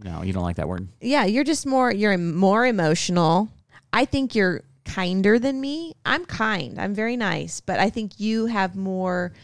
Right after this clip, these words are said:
Speaker 2: empathy and compassion for people where I'm just, like, freaking figure it out, like, um, you know.
Speaker 1: You're just more like, like,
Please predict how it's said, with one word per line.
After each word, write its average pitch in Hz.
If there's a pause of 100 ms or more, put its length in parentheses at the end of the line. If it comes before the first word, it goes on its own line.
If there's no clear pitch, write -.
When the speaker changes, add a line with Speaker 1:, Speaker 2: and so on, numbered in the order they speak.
(840)
Speaker 2:
empathy 226
and 190
compassion 196
for 226
people 226
where 170
I'm 202
just, 196
like, 175 (320)
freaking 208 (300)
figure 196
it 147
out, 170 (300)
like, 160
um, 156 (160)
you 180
know. 95 (340)
Speaker 1:
You're 123
just 113
more 104
like, 87 (460)
like, 87